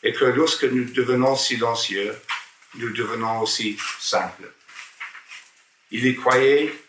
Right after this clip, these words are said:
il y, il y enseignait une pratique de la prière tirée du cœur de sa tradition monastique chrétienne qui pouvait être suivie et partagée avec tous.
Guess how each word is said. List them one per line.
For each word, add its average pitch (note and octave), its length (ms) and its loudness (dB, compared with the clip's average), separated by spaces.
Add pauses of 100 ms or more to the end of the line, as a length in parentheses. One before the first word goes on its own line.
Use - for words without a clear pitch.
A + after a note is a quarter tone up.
(160)
il A#2+ 140 -4
y, A#2+ 280 -2 (540)
il A#2 160 -4
y A#2+ 80 -2
enseignait B2 720 2 (600)
une B2+ 160 -2
pratique - 640 0
de C#3 200 2
la C3 140 4
prière B2 540 4 (760)
tirée C#3+ 720 2
du A2+ 140 -10
cœur C#3+ 360 4
de A#2+ 120 -2
sa A#2 180 2
tradition B2 640 2
monastique A#2+ 540 -2
chrétienne A#2 600 -2 (840)
qui B2 100 -2
pouvait C3+ 380 4
être C#3+ 240 4
suivie C#3+ 640 2
et A#2 100 -2
partagée A#2+ 800 2 (320)
avec A2 300 -2
tous. - 480 -6